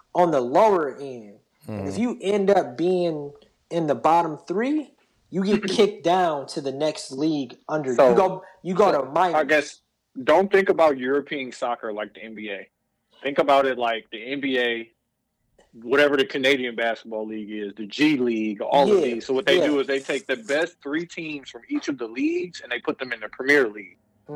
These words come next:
Speaker 1: Mm-hmm.
Speaker 3: basically, in the middle of your season, you have an N B A game, and then
Speaker 2: <clears throat>
Speaker 3: next weekend you gotta go play a Premier League game, in which case you'll play the best team in Mexico.
Speaker 2: Okay.
Speaker 3: Like, it happens like that.
Speaker 2: Okay.
Speaker 3: And then if you get, if you fall out of that top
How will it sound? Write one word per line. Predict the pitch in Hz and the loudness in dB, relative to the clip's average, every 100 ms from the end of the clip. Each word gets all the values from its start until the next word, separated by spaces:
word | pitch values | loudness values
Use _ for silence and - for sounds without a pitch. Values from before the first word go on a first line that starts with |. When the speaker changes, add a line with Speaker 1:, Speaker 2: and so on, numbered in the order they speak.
| 147 | 2
Speaker 1:
Mm-hmm. | 139 | 4
Speaker 3:
basically, | 160 156 139 135 | 4 2 -2 0
in | 135 | -2
the | 120 | 0
middle | 139 156 | 0 2
of | 143 | 2
your | 131 120 | 0 -4
season, | - 196 190 127 110 - _ _ _ _ - | -6 -4 -4 -8 -14 -16 _ _ _ _ -2
you | 320 | 0
have | 320 311 127 | 4 2 0
an | |
N | 143 160 | -6 -4
B | 147 151 | -2 -2
A | 165 | -2
game, | 127 117 117 113 107 _ _ _ - | -4 -6 -6 -12 -16 _ _ _ -10
and | 123 135 | -8 -4
then | 131 127 117 110 85 | -4 -4 -6 -10 -12
Speaker 2:
<clears throat> | 90 | -2
Speaker 3:
next | 151 160 139 | -2 -2 -2
weekend | 170 175 143 127 | -2 -2 -4 -4
you | 131 | 0
gotta | 131 120 | 0 0
go | 123 | -2
play | 127 131 | 0 -2
a | |
Premier | 120 127 135 151 | -2 -6 -2 0
League | 123 117 107 | 0 -2 -4
game, | 120 113 110 | -6 -6 -6
in | 107 | -6
which | 113 - | -6 -2
case | 120 110 | -2 -2
you'll | 120 110 | -4 -2
play | 139 113 | -2 -2
the | |
best | 101 120 - | -4 -6 -6
team | 131 110 | -10 -8
in | 104 | -6
Mexico. | 110 - - - - _ _ _ 104 | -6 -8 -16 -20 -20 _ _ _ -6
Speaker 2:
Okay. | 104 87 127 | -6 -4 -4
Speaker 3:
Like, | 127 | -2
it | 147 151 | 0 2
happens | 147 143 127 117 | 0 -2 -6 -4
like | 131 120 107 107 | -2 -2 -4 -8
that. | 120 120 98 - | -2 -2 -4 -6
Speaker 2:
Okay. | 120 | -2
Speaker 3:
And | 143 | -2
then | 139 | -2
if | 127 | -4
you | 135 151 113 | -6 -8 -8
get, | - 156 - - - | 2 4 4 0 -6
if | 123 | -4
you | 143 180 | -4 0
fall | 147 147 151 | 4 6 6
out | 151 | 2
of | 151 | 0
that | 139 135 | -4 -4
top | 151 127 | -8 -10